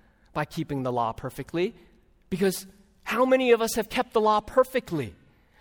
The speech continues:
None of us. What we need is grace. And that's what Jesus Christ brought, is grace for us. And that's the same way the Gentiles get saved. Peter, the one who denied Jesus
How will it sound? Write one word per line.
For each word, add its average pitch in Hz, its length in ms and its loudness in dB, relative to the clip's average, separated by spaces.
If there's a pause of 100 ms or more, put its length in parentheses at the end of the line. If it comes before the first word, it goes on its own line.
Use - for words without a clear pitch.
(160)
None 208 380 2
of 240 180 4
us. - 440 0 (360)
What 247 220 6
we 294 200 4
need 277 200 2
is 208 160 -2
grace. 254 960 4 (200)
And 208 100 2
that's 269 160 6
what 285 160 2
Jesus 285 480 2
Christ 262 380 2
brought, 277 480 4 (160)
is 226 140 -4
grace 269 500 6
for - 260 2
us. - 600 4 (920)
And 160 100 -12
that's 185 180 -8
the 185 80 -2
same 170 320 -2
way 143 140 -2
the 131 120 -6
Gentiles 160 580 -8
get - 140 -10
saved. - 180 -10 (200)
Peter, 170 520 -4 (1400)
the 143 60 -8
one 180 220 0
who 185 120 -2
denied 165 720 0 (280)
Jesus 156 640 -4